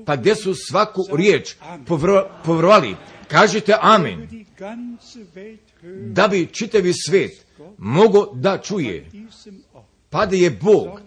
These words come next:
na ovome mjestu o tome je brige vodio i da njegova nepogrešiva riječ koja u svoj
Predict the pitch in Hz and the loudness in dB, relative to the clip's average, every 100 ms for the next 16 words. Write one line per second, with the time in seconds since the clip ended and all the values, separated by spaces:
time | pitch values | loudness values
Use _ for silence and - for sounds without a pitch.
0 | _ 208 151 170 180 - 208 208 170 147 | _ -14 -4 -4 -4 -2 0 2 2 0
1 | 202 - - 104 85 104 101 92 156 160 | -2 -4 -10 -16 -16 -20 -20 -4 -4 -4
2 | - 190 208 143 95 98 - - 196 147 | 0 2 2 0 -4 -12 -18 -20 -16 -2
3 | 165 107 208 170 139 98 _ 107 151 170 | 0 0 -2 0 -2 -4 _ -4 0 2
4 | 226 165 82 76 240 - - 262 269 233 | 0 -2 -4 -12 -18 -20 -16 -14 -12 -16
5 | - 233 233 _ 226 233 185 _ - 240 | -18 -20 -20 _ -20 -20 -20 _ -20 -20
6 | 214 170 214 208 - 131 220 202 170 135 | _ 0 0 -2 -6 -2 2 4 2 0
7 | 107 87 240 254 147 196 180 160 170 - | -4 -6 -14 -10 0 0 0 -4 -4 -4
8 | 202 233 185 - - _ _ _ 120 151 | -8 -4 -4 -6 -18 _ _ _ -8 0
9 | 208 151 - _ _ - 214 156 95 82 | 2 0 -4 _ _ 4 6 6 2 -6
10 | _ - 208 208 165 - 196 | _ -20 -20 -8 -8 -2 0